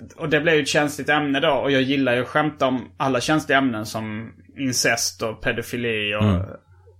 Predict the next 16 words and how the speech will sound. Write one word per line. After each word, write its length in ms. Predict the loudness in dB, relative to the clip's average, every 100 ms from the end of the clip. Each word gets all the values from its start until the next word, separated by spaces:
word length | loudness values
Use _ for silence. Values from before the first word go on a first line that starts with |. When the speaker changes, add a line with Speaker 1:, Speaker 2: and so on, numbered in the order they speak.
| -16
Speaker 1:
och 160 | -14
så 100 | -6
vidare. 400 | 0 0 0 -6 -8 -14 -20 -20 -20 -6
Men, 240 | -2 0
men 120 | 2 2
just, 340 | 0 -2 -14 -20 _
eh, 100 | -2 0 2
har 120 | 4
jag 100 | 6
märkt 360 | 4 2 2
att 160 | -2 -2
tyvärr 640 | 0 2 4 4 4 2
är 120 | 2 2
det 80 |
ju 60 | 2
så 340 | 2 0 0